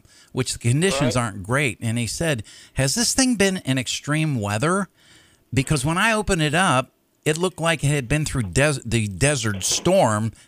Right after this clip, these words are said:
Speaker 1: Iraq War One, uh, because of all the dust and the, the capacitors had heated up too much, and because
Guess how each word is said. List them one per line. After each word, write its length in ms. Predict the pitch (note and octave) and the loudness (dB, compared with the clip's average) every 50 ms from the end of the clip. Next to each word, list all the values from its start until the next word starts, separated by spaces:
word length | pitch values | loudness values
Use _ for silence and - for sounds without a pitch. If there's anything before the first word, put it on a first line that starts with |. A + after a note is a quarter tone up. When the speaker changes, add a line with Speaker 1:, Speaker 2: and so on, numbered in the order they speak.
| _ - | _ -2
Speaker 1:
Iraq 380 | - A#2+ A#2 C3+ C#3+ C#3+ C#3 - | -2 -2 0 0 0 -2 -2 -2
War 320 | B2 C3 C#3+ D#3+ D#3 C3+ | -2 0 2 4 4 4
One, 600 | G#2+ A2 B2 D#3+ - F3 B2 G2+ G2 G2+ A#2+ B2+ - _ _ _ _ - - - _ _ _ - | 2 0 0 0 2 2 2 0 0 0 0 -2 -4 _ _ _ _ -20 -20 -20 _ _ _ -6
uh, 320 | - G#2+ G#2+ G#2+ G#2 G2+ | -2 -2 0 0 -2 -2
because 440 | G#2 G#2+ G#2+ - - C#3 B2+ A#2+ - | -2 -4 -4 -2 0 -2 0 0 0
of 140 | B2 G2+ - | -2 -2 0
all 240 | - C3 C3+ C#3+ | 0 0 2 0
the 180 | C3+ A#2+ G#2+ G2+ | 0 -2 -4 -6
dust 520 | F2 - C3 C3+ C#3 C#3 D3 C#3+ - - - | -2 0 2 2 4 4 2 0 -2 -4 -6
and 240 | A2+ A2 A2 G#2+ G#2 | -4 -4 -4 -2 -2
the, 180 | G2+ G2 F2 - | -4 -4 -6 -8
the 80 | - - | -14 -12
capacitors 960 | - - - - C3+ C#3 C#3 D#3 - - D3 B2+ C3 B2+ B2 A#2+ - - - _ - - - - | -10 -4 2 2 2 2 2 0 -4 -4 -4 -4 -2 -2 -2 -2 -4 -6 -12 _ -20 -20 -10 -6
had 180 | - B2+ A#2 - | -2 -2 0 0
heated 320 | - D3 C#3 C3 C#3 C3 | 0 0 0 -2 -2 -2
up 160 | C3 B2+ - | -2 -2 -4
too 160 | - - C#3+ | -4 -4 -2
much, 360 | B2+ B2+ B2+ B2+ B2+ - - - | 0 0 0 0 -2 -4 -4 -4
and 180 | G#2 G2+ G2+ - _ - - - - - | -4 -4 -4 -6 _ -18 -20 -16 -10 -8
because 400 | F3+ - - F3 D3+ B2 - | -6 -2 -2 0 -2 -2 -6